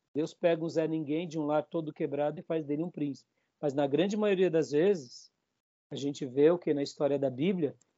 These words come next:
e é por isso que Deus nos ensina a sermos pais modeladores, pra gente ter filhos exemplares, né? Então, quando eu pego uma tese objetiva, eu curto demais, tá bom, meus irmãos? Beleza? E aqui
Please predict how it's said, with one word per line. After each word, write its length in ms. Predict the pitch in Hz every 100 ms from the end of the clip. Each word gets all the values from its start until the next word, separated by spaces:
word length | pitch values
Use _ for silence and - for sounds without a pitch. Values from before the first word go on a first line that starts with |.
| -
e 40 |
é 40 | 151
por 160 | 151
isso 140 | 147 -
que 100 | 165
Deus 240 | 156 147
nos 220 | 156 139
ensina 280 | 151 - 151
a 40 |
sermos 480 | 143 147 139 135 117 - _ _
pais 320 | 156 147 123
modeladores, 1040 | 143 143 135 131 139 139 165 202 156 - - _ _
pra 140 | 156
gente 280 | 139 151 -
ter 140 | - 160
filhos 340 | - 147 156 147
exemplares, 680 | 151 180 196 147 139 _ _ _ _ _ _ _ _
né? 160 | 202 220 _ _ _ -
Então, 300 | 220 240 226 _ _ _
quando 240 | - 214 254
eu 80 | 285
pego 400 | - 233 202 175
uma 160 | 180
tese 420 | 170 185 170 127
objetiva, 560 | 151 135 139 123 226 196
eu 100 | 170 -
curto 240 | 254 262 220
demais, 520 | 175 143 139 - - _
tá 100 | 165
bom, 180 | 151 269
meus 220 | 208 156
irmãos? 480 | 156 139 - - _ _ _ _ _ _
Beleza? 500 | - 160 240 226 180 - _ _ _ _ _ -
E 40 |
aqui 320 | 214 214 233